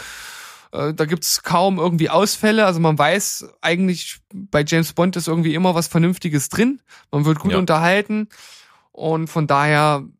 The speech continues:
Speaker 1: muss der irgendwie auch hier genannt werden.
Speaker 2: Das,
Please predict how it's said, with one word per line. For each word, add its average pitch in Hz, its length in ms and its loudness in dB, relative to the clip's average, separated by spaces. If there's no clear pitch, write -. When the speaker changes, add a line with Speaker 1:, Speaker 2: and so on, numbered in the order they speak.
Speaker 1:
muss 135 460 0
der 160 180 2
irgendwie 147 380 0
auch 135 220 -2
hier 139 160 0
genannt 120 520 -8
werden. 110 280 -18
Speaker 2:
Das, - 260 -4